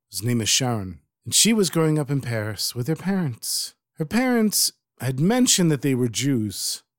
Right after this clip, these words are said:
but never really taught her what it meant to be a Jew. When she got to her teens, her parents said to her, "Remember we told you you're Jewish?" She said, "Yeah, okay, fine. You said we're Jewish." He said, "Well, make sure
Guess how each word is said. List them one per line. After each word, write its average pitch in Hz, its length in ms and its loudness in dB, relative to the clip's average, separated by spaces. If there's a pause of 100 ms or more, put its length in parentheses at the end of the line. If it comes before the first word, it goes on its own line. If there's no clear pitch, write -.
but 110 160 -8
never 208 280 2
really 156 260 2
taught 185 380 -4
her 110 360 -4 (120)
what 120 100 -4
it 117 140 -6
meant 147 260 0
to - 100 -10
be 110 200 -4
a 110 40 0
Jew. 113 300 0 (160)
When 120 160 -2
she - 160 -2
got 220 260 2
to 160 120 0
her 139 160 0
teens, 208 480 2
her 135 80 -2
parents 135 400 -2
said 117 180 -2
to 113 120 -4
her, 104 280 -6 (240)
"Remember 196 380 4
we 165 180 4
told 180 320 2
you 170 120 2
you're 151 120 4
Jewish?" 147 680 0 (220)
She - 140 -14
said, 95 240 -6
"Yeah, 110 260 -2
okay, 123 440 -2
fine. 123 500 -4 (120)
You 101 120 -12
said 135 220 -4
we're 131 100 0
Jewish." 110 640 -4 (200)
He - 80 -16
said, 120 180 -4
"Well, 123 100 0
make 190 300 2
sure 147 520 4